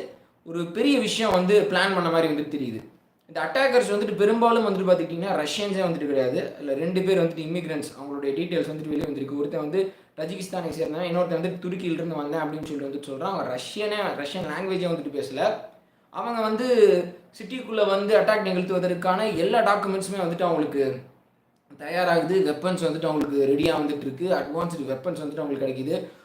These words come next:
பாம்ஸ் வந்துட்டு அவங்களுக்கு கிடைக்குது. அட்டாக்கை நிகழ்த்திட்டு வந்துட்டு அவங்க பார்த்துக்கிட்டிங்கன்னா ஒரு குறிப்பிட்ட வழியில கார்ல வந்து தப்பிச்சு போக நினைக்கிறாங்க. உக்ரைனுக்கு தப்பிச்சு போக வந்துட்டு நினைக்கிறாங்க. பிரியான்ஸ்க் அப்படின்ற ஒரு பகுதியில வந்து, அஹ், கைப்பற்றப்படுகிறார்கள். அவங்கள வந்துட்டு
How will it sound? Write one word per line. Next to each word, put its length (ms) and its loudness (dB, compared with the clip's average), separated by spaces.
பாம்ஸ் 380 2
வந்துட்டு 280 4
அவங்களுக்கு 300 4
கிடைக்குது. 400 2
அட்டாக்கை 480 0
நிகழ்த்திட்டு 580 2
வந்துட்டு 240 0
அவங்க 140 2
பார்த்துக்கிட்டிங்கன்னா 540 2
ஒரு 80 0
குறிப்பிட்ட 400 -2
வழியில 440 6
கார்ல 380 2
வந்து 200 -4
தப்பிச்சு 300 -2
போக 160 -2
நினைக்கிறாங்க. 540 -4
உக்ரைனுக்கு 460 -2
தப்பிச்சு 240 0
போக 140 2
வந்துட்டு 280 -4
நினைக்கிறாங்க. 400 -2
பிரியான்ஸ்க் 440 0
அப்படின்ற 380 4
ஒரு 140 8
பகுதியில 440 4
வந்து, 260 2
அஹ், 300 -4
கைப்பற்றப்படுகிறார்கள். 880 4
அவங்கள 180 0
வந்துட்டு 300 2